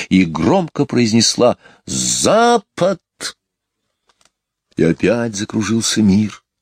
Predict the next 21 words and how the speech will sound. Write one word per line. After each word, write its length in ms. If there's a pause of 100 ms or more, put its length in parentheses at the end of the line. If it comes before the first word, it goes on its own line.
(500)
Так 140
что 120
в 80
глазах 460
у 40
Джейн 460
с 140
Майклом 460
всё 260
замелькало, 680 (340)
но 240
вот 320
он 140
остановился, 1000 (320)
и 240
они 360
оказались 680
в 60
большом 460
сосновом 640
бору. 340